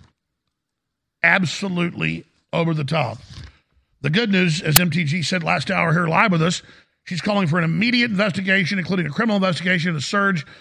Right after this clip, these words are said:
of sudden deaths. She told me a lot of inside baseball that I can't reveal to you yet, but it is gonna be criminal investigations, not just by Congress looking at the criminality and calling for charges and referring charges to the Justice Department, but it's gonna be even more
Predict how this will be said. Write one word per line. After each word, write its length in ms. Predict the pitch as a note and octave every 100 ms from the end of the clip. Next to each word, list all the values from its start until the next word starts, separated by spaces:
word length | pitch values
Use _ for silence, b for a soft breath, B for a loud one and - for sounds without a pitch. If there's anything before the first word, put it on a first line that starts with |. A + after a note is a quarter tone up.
| B
of 160 | D#3+ D3+
sudden 400 | - F#3 E3 D3
deaths. 480 | F3 - G3 - - b b b
She 100 | E3
told 200 | E3+ E3
me 60 |
a 80 | D3+
lot 300 | C#3+ F3 G#3+
of 60 | G3+
inside 380 | G3 F#3+ F#3+ F3
baseball 400 | F#3 - F#3+ F3+
that 100 | D3+
I 40 |
can't 180 | C#3 -
reveal 260 | C#3 F#3+ G#3
to 60 |
you 140 | G3+ G3+
yet, 320 | G3 F#3+ F#3 B B _
but 80 | D3
it 80 | D#3+
is 140 | F#3+
gonna 120 | F#3+
be 100 | F3+
criminal 340 | D3+ G3 F#3 F3+
investigations, 760 | F3 F3 E3+ E3+ E3+ E3+ D#3+
not 200 | C3 F3
just 320 | D#3 F3 D3 - b b b
by 120 | C#3+
Congress 580 | C#3+ F#3+ F#3 E3 E3 D3
looking 160 | F#3 E3+
at 80 | E3+
the 60 |
criminality 640 | C#3 F#3+ E3 D#3+ D#3 D3+ C#3 b b
and 80 | C3+
calling 260 | F3 E3+ D3+
for 120 | C3
charges 500 | F#3 E3+ E3 D#3 C3+
and 100 | D3
referring 520 | C3 F3+ E3+ D#3+ C#3 B B
charges 320 | - F#3+ F3 C#3+
to 60 |
the 40 | C#3
Justice 220 | - F3
Department, 480 | C#3 D#3+ C#3+ D3 C3+ B B
but 140 | - D#3+
it's 160 | D#3+
gonna 160 | - F3
be 240 | D#3+ E3
even 220 | E3+ D#3 D3+
more 400 | E3 G3 G3+